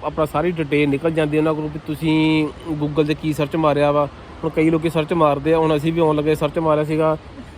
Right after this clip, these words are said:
ਵੀ ਭਾਈ ਵੀ ਮਤਲਬ ਜਿੱਦਾਂ ਹੁਣ ਬੈਲਾਰੂਸ ਤੋਂ ਕਿ-, ਕਿੰਨੇ ਕਿਲੋਮੀਟਰ ਆ ਟੈਕਸੀ ਜਾਂਦੀ ਆ, ਉਹ, ਉਹ ਤੋਂ ਕਿੰਨੇ ਕਿ, ਕਿ, ਚੁੱਪ ਕਰ ਜਾ ਯਾਰ।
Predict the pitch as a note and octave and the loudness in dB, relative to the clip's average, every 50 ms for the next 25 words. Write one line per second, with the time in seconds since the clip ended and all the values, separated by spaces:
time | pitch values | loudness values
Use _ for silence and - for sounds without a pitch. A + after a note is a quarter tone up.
0 | - - D#3 D3 - D#3 D3 D3 D#3 D#3+ E3 D#3+ D3+ C#3+ - E3 D3+ - - - | -10 -8 -6 -2 0 2 2 2 2 2 2 2 0 -2 -4 -8 -10 -10 -14 -16
1 | - - - - - - - - - - D#3+ C#3 - - G3+ F3+ - - F3+ F3 | -16 -16 -18 -18 -16 -16 -16 -16 -12 -10 -10 -6 0 0 0 0 0 -4 -6 -8
2 | - - - - - - - - - - - - - - - - - - - A#3 | -8 -12 -20 -20 -20 -20 -18 -18 -18 -18 -18 -18 -18 -18 -18 -18 -12 -6 -4 -2
3 | A3+ A3+ A3 A3 - - - - - - - - - G#3 G3+ - - - - E3 | -2 -2 -4 -6 -8 -10 -12 -14 -14 -14 -14 -14 -12 -12 -12 -12 -12 -6 0 2
4 | E3 E3 D#3+ D#3 D#3 D#3 D#3 D#3 D3+ D#3+ D#3 E3 D#3+ E3 D#3 D#3 D#3 D3 D3 D3 | 4 4 4 4 2 2 2 0 0 0 0 2 2 2 2 2 4 4 4 2
5 | C#3+ D3 D3 C#3+ D3+ D3+ D3+ D3+ D3+ D3+ C#3+ C#3+ D3 C#3+ C#3+ D3 D3 C#3+ D3 C#3+ | 0 -2 -6 -2 0 0 0 2 0 -2 0 0 0 2 2 2 2 0 0 -2
6 | C#3 - D3 C#3+ - C3+ C#3+ C#3+ C#3 - - C#3+ C#3 C#3 C3+ - C#3+ C#3 C#3 C#3 | -4 -4 -6 -6 -4 -2 -2 -2 -2 -4 -4 -4 -2 -2 -4 -4 -4 -4 -2 -2
7 | C#3 C3+ C3+ C#3 C#3 C#3 C3+ C3 - C#3 C3+ - - D3 D3 C#3 C3+ B2+ C#3 C#3 | -4 -4 -4 -2 0 0 -2 -2 -4 -6 -6 -4 -4 -2 -2 -2 -2 -2 -2 -2
8 | C#3+ C3+ - - - D3+ D3 C#3+ - - C#3+ C#3+ - E3+ D#3+ C#3+ D#3+ C#3+ C#3+ C#3+ | -2 -2 -4 -6 -6 -4 -4 -4 -4 -6 -8 -6 -4 -6 -4 -2 -2 -2 0 0
9 | C#3+ C3+ D3 D3 D3 D3 C#3+ D3+ D#3 D3+ D3 C#3+ C#3+ - - - - - - - | -2 -2 -2 -2 -2 -2 -2 -2 -2 -2 -2 -4 -6 -8 -12 -16 -16 -16 -16 -14
10 | - - - G3+ G3 F#3+ A#3+ A#3+ G3+ F3+ A#3 A3 G#3 F#3+ F#3 F3+ F3+ | -12 -6 -2 -2 0 2 2 0 0 0 0 -2 0 0 0 0 0